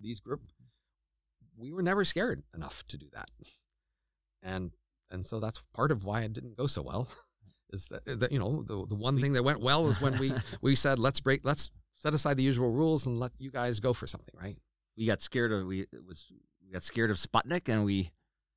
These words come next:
Speaker 1: Right.
Speaker 2: you know, <laughs> ten, ten, ten
Speaker 1: Fear
Speaker 2: years,
Speaker 1: drove us.
Speaker 2: ten years later, there's an American flag on the moon.
Speaker 1: Right, and that
Speaker 2: Right.
Speaker 1: was an ama-, an, a, quite an impressive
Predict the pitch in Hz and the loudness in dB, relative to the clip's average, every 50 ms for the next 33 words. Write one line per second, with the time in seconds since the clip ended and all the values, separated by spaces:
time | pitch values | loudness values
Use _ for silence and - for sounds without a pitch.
0 | _ _ - - 180 196 147 110 120 131 - - - 143 147 123 - - - - | _ _ -6 -2 0 0 2 2 2 2 2 4 4 4 4 4 2 -2 -12 -14
1 | - - - 156 160 156 - - - - - 170 165 160 208 269 254 151 120 117 | -8 -2 0 2 2 2 0 2 4 4 6 6 6 6 4 4 4 2 4 4
2 | 160 156 160 156 143 135 143 151 165 160 143 131 135 131 131 151 151 143 - 123 | 4 6 6 4 4 4 4 4 4 4 4 2 2 2 4 4 4 4 2 0
3 | 101 143 170 180 165 131 123 110 98 85 76 60 - - - 101 135 220 233 - | 0 2 4 4 4 4 2 0 0 -4 -6 -8 -12 -10 -4 0 0 0 0 -2
4 | - 85 92 90 123 151 156 151 127 - - 131 113 104 107 120 143 - 123 107 | -4 -6 -2 -2 0 0 0 0 -2 -2 -2 -2 -2 0 0 -2 -4 -4 -6 -8
5 | 98 - - - - - _ - - 131 147 160 143 - 135 - 165 175 - - | -8 -10 -12 -16 -20 -20 _ -4 -2 0 2 2 0 -2 -2 -2 -2 -2 -2 -2
6 | 107 120 - - | -4 -4 -6 -10